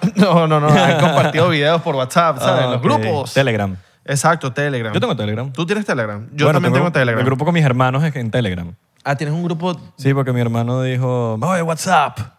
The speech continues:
Speaker 1: Ah, ¿tu hermano usa Telegram? O sea,
Speaker 2: Mi
Speaker 1: para
Speaker 2: herma-,
Speaker 1: hablar.
Speaker 2: mi her-, uno de mis hermanos agarró y dijo, "Me voy a WhatsApp, esto es un, eh, Facebook, por Facebook".
Speaker 1: Ok.
Speaker 2: Se arrechó con Facebook. Entonces, como que para poder hablar con mi hermano, hicimos un grupo en, en Telegram y todos hablamos por <laughs> Telegram.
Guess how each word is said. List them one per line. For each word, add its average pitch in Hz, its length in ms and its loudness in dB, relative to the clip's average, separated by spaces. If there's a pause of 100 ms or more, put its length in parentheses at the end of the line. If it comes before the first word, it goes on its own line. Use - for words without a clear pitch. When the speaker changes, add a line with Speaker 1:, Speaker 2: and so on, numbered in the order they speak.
(300)
Speaker 1:
Ah, 175 140 -2
¿tu 170 100 -2
hermano 147 280 0
usa 196 200 -6
Telegram? 110 480 -6
O 127 60 -6
sea, 135 140 0
Speaker 2:
Mi 143 80 4
Speaker 1:
para 143 120 4
Speaker 2:
herma-, 139 60 4 (120)
Speaker 1:
hablar. - 40 0
Speaker 2:
mi 147 60 2
her-, 151 160 0
uno 156 220 2
de 190 60 2
mis 185 100 0
hermanos 175 340 0
agarró 143 280 2
y 139 40 2
dijo, 135 260 2
"Me 131 80 -2
voy 156 140 2
a 180 80 0
WhatsApp, 165 460 0
esto 151 160 -4
es 156 40 -2
un, 156 480 -6 (300)
eh, 131 160 -2
Facebook, 120 400 -2
por 107 140 -8
Facebook". 107 380 -2
Speaker 1:
Ok. 139 120 -6
Speaker 2:
Se 135 100 0
arrechó 113 260 -2
con 117 140 -2
Facebook. 117 640 -2 (920)
Entonces, 123 260 0
como 156 160 2
que 147 80 0
para 120 160 -2
poder 127 180 2
hablar 131 160 2
con 170 80 0
mi 156 60 2
hermano, 160 260 2
hicimos 139 260 0
un 147 60 0
grupo 151 420 0
en, 143 120 -2
en 123 40 -6
Telegram 143 500 0
y 135 40 -4
todos 120 220 -2
hablamos 120 260 0
por 135 120 -2
<laughs> 113 60 -10
Telegram. - 320 -6